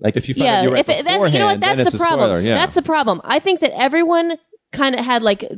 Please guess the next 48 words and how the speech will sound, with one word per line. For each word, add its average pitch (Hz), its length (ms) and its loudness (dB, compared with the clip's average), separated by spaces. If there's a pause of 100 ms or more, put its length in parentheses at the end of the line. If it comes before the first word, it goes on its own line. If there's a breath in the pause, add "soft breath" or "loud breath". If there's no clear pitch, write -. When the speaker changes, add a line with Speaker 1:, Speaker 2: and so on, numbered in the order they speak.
Speaker 3:
three 285 420 0
top 285 380 -4
theories 240 400 2
on 190 140 0
how, 214 480 0 (1200 soft breath)
whatever, 240 340 0
Jar 240 220 2
Jar 254 200 2
R. 233 40 2
Martin 214 240 2
said 196 160 2
Jon 190 180 4
Snow's 190 200 0
coming 190 200 2
back. - 220 -4 (320 loud breath)
We 233 200 0
all 294 140 2
had 302 220 0
a 226 60 2
bu-, 202 80 2
our 214 220 0
top 269 280 -2
three 330 160 2
theories 240 340 0
on 208 80 4
how 202 200 2
it - 20 2
was 226 140 2
gonna 254 140 2
happen, 185 520 0 (380 loud breath)
and 208 500 2 (200 soft breath)
it's - 280 -4
just 208 220 0
certain 233 380 0
fucking 302 360 -2
people 254 380 0
who 220 120 2
spoiled 208 460 0
the 196 80 2
exact 185 460 0
way 190 100 2
it 180 80 -2
was 180 100 -6
gonna 180 140 -4
happen. 165 460 -6
Like, 208 260 -2
come 392 240 0
on, 208 360 0